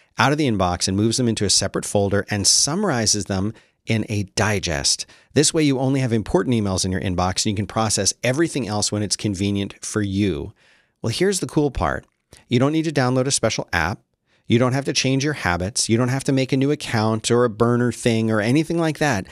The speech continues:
It works on top of your existing setup. It works with any email provider, with any client, with any device. Now, here's the question. How does Sane, how, what makes SaneBox so smart? How does it know what's important?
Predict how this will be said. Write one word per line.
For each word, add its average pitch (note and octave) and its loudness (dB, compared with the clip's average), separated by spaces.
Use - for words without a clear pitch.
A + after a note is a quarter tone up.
It B2 2
works C3 0
on A#2+ 2
top C3+ -2
of A2 0
your G#2+ 2
existing G#2 0
setup. F#2 0
It A2 0
works G2 -2
with G2+ -2
any F#2 0
email C3 2
provider, A#2+ 0
with B2 -6
any D#2 -4
client, B2 0
with E2 -2
any G2+ 0
device. D2+ -2
Now, A2+ 4
here's C#3+ 0
the D#3+ -4
question. B2+ 0
How A2 0
does A#2+ -2
Sane, A#2+ 0
how, G#2 -6
what - -4
makes D3+ 0
SaneBox B2+ 0
so A2 2
smart? G2+ 0
How G#2+ -2
does B2 0
it C3 -4
know A2 2
what's G2+ 0
important? G2+ -2